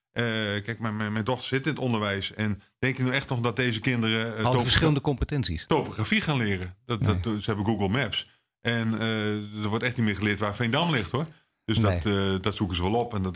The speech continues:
Speaker 2: Ja, ik
Speaker 1: komt
Speaker 2: wil best
Speaker 1: allemaal goed.
Speaker 2: onderwijsdiscussie. Hier zitten toch wat haken natuurlijk en ogen aan. Eh, ik bedoel, het is wel fijn als je toch een breed verband hebt. Je kan alles even opzoeken, maar het is handig om de context ook te kennen
Speaker 1: Ja,
Speaker 2: natuurlijk.
Speaker 1: tot-, totdat
Speaker 2: Dus
Speaker 1: je, totdat je een keer in gesprek gaat met een man als, eh, Swaap. En die ontdekt dan van, eh, wat er allemaal, eh, al in je, eh, genen zit.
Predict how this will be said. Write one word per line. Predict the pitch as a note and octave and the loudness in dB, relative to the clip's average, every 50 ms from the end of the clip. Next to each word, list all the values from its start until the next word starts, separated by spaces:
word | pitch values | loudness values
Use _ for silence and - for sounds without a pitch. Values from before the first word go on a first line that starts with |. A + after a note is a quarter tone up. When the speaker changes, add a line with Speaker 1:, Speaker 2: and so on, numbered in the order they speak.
| G2+ | 4
Speaker 2:
Ja, | G2+ A2 | 4 4
ik | |
Speaker 1:
komt | A2 | 6
Speaker 2:
wil | |
best | C#3+ C3+ - | 4 4 4
Speaker 1:
allemaal | E3 D#3+ | 4 4
goed. | - - | 4 4
Speaker 2:
onderwijsdiscussie. | D3 - F3 D#3 D3+ C3+ - B2 - - D3+ B2+ - | 4 4 4 4 4 4 2 0 0 0 0 2 2
Hier | D3 C3 | 2 2
zitten | - D3+ - D3 | 2 2 0 0
toch | - F#3+ E3 | 0 0 0
wat | - D#3 C3+ | 0 0 0
haken | A2+ C3+ D3+ C#3+ - B2+ | 2 2 2 2 2 0
natuurlijk | G#2+ F#2+ - A#2 G#2+ G#2+ - | -2 0 0 0 0 0 0
en | A2+ B2 G2+ | 0 0 0
ogen | G2+ C3 C#3 B2+ - G#2+ | 2 0 0 0 0 0
aan. | A2 A#2+ B2 | 2 2 2
Eh, | A#2+ A#2 A#2 A#2 | 2 2 0 0
ik | A2+ G#2+ | 0 0
bedoel, | A2+ A2+ A#2+ A#2+ | 2 2 2 2
het | A#2+ A#2+ | 2 0
is | B2+ A#2+ | 0 0
wel | - C3+ A#2+ | 2 0 0
fijn | - - C3 B2 A#2+ | 2 2 0 2 2
als | A#2+ - | 0 0
je | B2 | 0
toch | - - | -2 -2
een | - A2+ G2+ | -2 0 2
breed | A2 B2 B2 B2 | 2 2 2 2
verband | - - A#2+ A2 C3 C3 A2 | 0 -2 0 0 0 0 -2
hebt. | F2 - - | -4 -4 -4
Je | A#2 | -2
kan | A2+ | 0
alles | - B2+ B2 A#2+ | 0 0 2 2
even | A#2+ A#2 G#2 C#3 | 2 2 0 -2
opzoeken, | C3 D3 - - - A2+ - | -2 0 0 0 0 2 2
maar | A2+ A2 A2+ | 0 0 0
het | B2 B2 | 0 0
is | B2+ | 0
handig | A2+ A#2+ C#3+ D3 C3 | 2 2 2 2 2
om | D3 C#3+ | 0 0
de | C3 | 0
context | - - E3+ E3 - A#2 - - | 0 0 0 2 2 0 0 0
ook | G2 E2+ | -2 -4
te | - - | -4 -4
kennen | - F2+ D#2+ D#2 D#2 | -2 -2 0 2 2
Speaker 1:
Ja, | C3+ | 2
Speaker 2:
natuurlijk. | - - D#2+ D2 - - - | 2 2 -2 -2 -2 -2 2
Speaker 1:
tot-, | - F#3+ F3+ | 2 2 4
totdat | D#3+ D#3+ C3 B2 | 4 4 4 4
Speaker 2:
Dus | B2+ C3 | 4 2
Speaker 1:
je, | B2 A#2+ A2+ - - - | 2 0 -4 -8 -8 -2
totdat | - F3 E3+ E3 D#3+ | 0 0 2 2 2
je | C3+ C#3+ | 2 0
een | C3 | 0
keer | - D3 C#3 | 2 2 2
in | C3+ B2 | 2 0
gesprek | - - - D#3 D3 C3 | 0 0 0 0 0 0
gaat | - - C3 A#2+ A#2 | 0 -2 -2 -2 0
met | B2 B2 A#2+ A#2 A#2+ | 0 0 -2 0 -2
een | B2+ A#2+ A#2+ A#2 | -2 -2 0 2
man | A2+ A2+ A2+ A2 | 2 0 2 0
als, | G#2+ G2+ - | -2 -2 0
eh, | A#2 | 2
Swaap. | G#2 - - B2+ C#3 E3 G#3 - - - _ _ _ _ _ | 4 4 4 4 2 2 0 -2 -6 -18 _ _ _ _ _
En | - C3 C3+ | -2 0 0
die | B2+ C3 | 2 2
ontdekt | C3 B2+ A#2+ C3 D3 D3 | 2 4 4 2 2 0
dan | C#3 C3 A#2 A2 | -2 -2 -2 -2
van, | G#2 - B2+ A#2 A2+ A#2 A#2 G#2 | -2 -2 -2 -2 -2 -2 -4 -2
eh, | A2+ A2+ A2+ A2+ A2+ A2+ A2 G2+ | -2 -2 -2 0 -2 -2 -2 -2
wat | F#2+ A#2+ C3+ C3 | -2 -2 -2 -2
er | B2+ | -2
allemaal, | A2+ A#2 A#2+ A#2 A2+ A2+ A2+ A2 G#2+ G#2+ G#2+ | 0 0 0 2 2 2 2 2 0 0 -2
eh, | G2+ G2+ G2 - | -2 -4 -4 -4
al | - A2 A2+ A2+ | -2 -2 0 2
in | A#2 A2+ | 2 2
je, | A2 G#2+ G#2+ G#2+ G#2 G#2+ G#2+ G2+ G2 G2+ G2+ G#2 G#2+ G#2+ G#2 | 2 2 2 2 0 -2 -2 -2 -2 -2 -2 -2 -2 -2 -4
eh, | G#2+ | -2
genen | - - B2+ A#2+ G#2+ G#2 F#2 | 0 0 0 2 2 2 4
zit. | F2 A#2+ D#3 - - | 4 2 2 0 -6